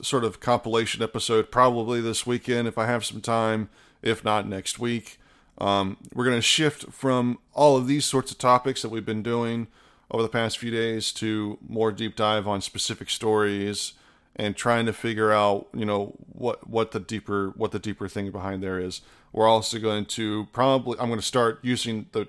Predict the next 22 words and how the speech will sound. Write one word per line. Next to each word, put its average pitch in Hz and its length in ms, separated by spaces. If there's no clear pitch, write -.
typical 113 340
nomenclature 110 600
that 101 100
I - 20
use, 98 460
'cause 117 120
I 113 140
have 120 140
a, 104 180
li-, 107 260
like, 107 180
a 98 40
very 107 220
specific, 101 440
you 110 100
know, 98 140
way 104 380
to 104 140
address 101 520
certain - 340
companies' 107 540
names. 104 760